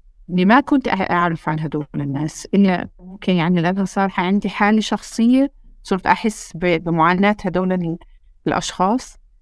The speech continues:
كحالة شخصية. إنك تعيش هذا ال-،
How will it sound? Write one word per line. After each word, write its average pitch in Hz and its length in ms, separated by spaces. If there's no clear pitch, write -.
كحالة 285 360
شخصية. 262 680
إنك 196 300
تعيش 262 480
هذا 233 260
ال-، 180 520